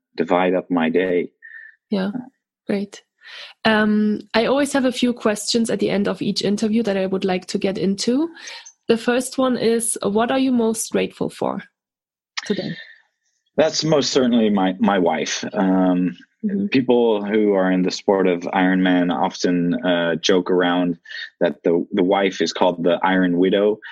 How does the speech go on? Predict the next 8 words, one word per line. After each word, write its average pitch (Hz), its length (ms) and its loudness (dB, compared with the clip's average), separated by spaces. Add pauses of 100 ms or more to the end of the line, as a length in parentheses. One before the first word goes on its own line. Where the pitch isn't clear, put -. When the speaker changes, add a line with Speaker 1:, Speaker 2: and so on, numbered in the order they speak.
(360)
Speaker 1:
<laughs> - 420 0
because, 117 480 0 (360)
because 123 320 4
we're 123 120 4
always 117 240 2
training 110 440 -2
so 104 180 -2
much. - 460 -4